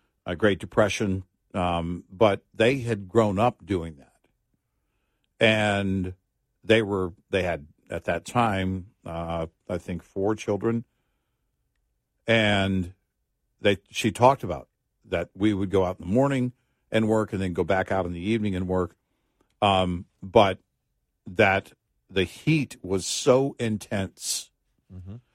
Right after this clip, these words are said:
Speaker 1: because I went and stayed with her one time in the early eighties. It was, I think it was eighty-one, eighty, eighty-one. And in that town, it was reaching a hundred and fifteen,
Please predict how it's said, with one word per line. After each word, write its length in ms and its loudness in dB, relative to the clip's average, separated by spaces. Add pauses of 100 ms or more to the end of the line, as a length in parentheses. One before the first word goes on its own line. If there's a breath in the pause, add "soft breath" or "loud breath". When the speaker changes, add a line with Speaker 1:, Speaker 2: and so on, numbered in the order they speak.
(180)
Speaker 1:
because 340 2
I 120 6
went 240 0
and 80 -12
stayed 320 2
with 140 -4
her 140 0
one 280 -2
time 360 0
in 80 -4
the 300 -6
early 280 2
eighties. 300 -4
It 100 -8
was, 300 -14 (500)
I 100 -2
think 160 2
it 40 0
was 120 0
eighty-one, 840 0
eighty, 280 0
eighty-one. 460 -2 (1200)
And 680 0 (420)
in 200 4
that 240 0
town, 500 0
it 120 -2
was 200 -4
reaching 400 -2
a 60 -6
hundred 340 -4
and 80 -6
fifteen, 720 -4